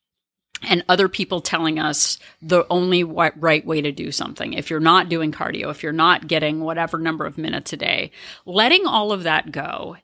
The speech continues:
and really starting with the man in the mirror.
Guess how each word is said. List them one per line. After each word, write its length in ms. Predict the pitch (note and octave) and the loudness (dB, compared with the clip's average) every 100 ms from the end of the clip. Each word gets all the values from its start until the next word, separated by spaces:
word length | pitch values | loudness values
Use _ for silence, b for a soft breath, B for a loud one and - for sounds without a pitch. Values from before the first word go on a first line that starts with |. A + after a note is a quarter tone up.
| - | -2
and 240 | F3 E3+ | -2 -2
really 260 | F#3+ A3+ A#3+ | -4 -4 -4
starting 600 | - - E3+ E3 E3 E3+ B B _ | -4 0 0 0 -4 -8 B B _
with 420 | F4+ F#4+ F#4 - - _ - | -4 -4 -4 -10 -16 _ -12
the 120 | C4 | 0
man 380 | C4 C#4 D4 D4+ | 4 4 4 2
in 120 | D#4 | 4
the 60 | D4 | 4
mirror. 720 | C4+ G3+ E3 D#3+ D3+ D3+ F3 | 2 2 0 0 -2 -4 -6